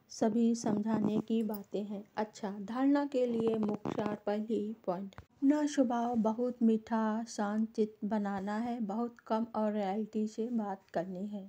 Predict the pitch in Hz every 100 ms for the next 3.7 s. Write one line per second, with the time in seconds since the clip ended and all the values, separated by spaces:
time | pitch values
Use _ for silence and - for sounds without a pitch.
0 | 196 226 233 - 214 208 208 - 175 -
1 | _ - - _ - 320 339 285 254 247
2 | 262 247 247 240 220 226 214 214 226 220
3 | 208 202 220 226 208 208 214